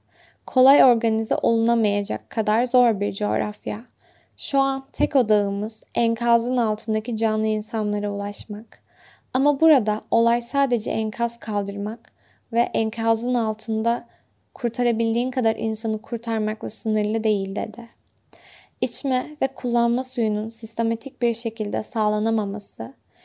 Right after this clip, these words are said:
çadır kentlerin kurulmasıyla başlayan toplu yaşamın bulaşıcı hastalıklar sorununu ortaya çıkaracağını kaydeden Soysal,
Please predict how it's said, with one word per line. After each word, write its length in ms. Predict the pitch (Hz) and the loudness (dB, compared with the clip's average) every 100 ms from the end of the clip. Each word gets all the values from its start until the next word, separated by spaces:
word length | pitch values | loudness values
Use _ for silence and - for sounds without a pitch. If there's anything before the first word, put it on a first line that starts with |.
| _ _ | _ _
çadır 320 | - 240 233 | -4 0 0
kentlerin 640 | 262 - 254 233 220 220 226 | 0 -2 -2 0 0 0 -2
kurulmasıyla 800 | - 226 220 220 - 247 240 208 | -2 0 0 -2 -2 0 0 0
başlayan 520 | 208 208 226 214 220 | -2 -2 -4 -2 -4
toplu 440 | 226 - 214 - | -6 -6 -6 -2
yaşamın 560 | 240 226 - 202 208 208 | 0 0 -2 -4 -4 -2
bulaşıcı 440 | 220 220 - 220 | 0 0 -2 -4
hastalıklar 760 | 240 233 214 220 208 208 226 226 | -4 -6 -4 -4 -4 -4 -2 -2
sorununu 520 | - 220 208 208 214 | -4 -2 0 0 0
ortaya 400 | 214 208 - 220 | -2 -4 -4 -4
çıkaracağını 640 | - - 208 208 214 214 220 | -4 -4 -2 -2 -2 -2 -4
kaydeden 500 | 226 208 202 202 202 | -2 -2 -2 -4 -8
Soysal, 600 | - 247 233 - 202 | -2 -2 -2 -4 -8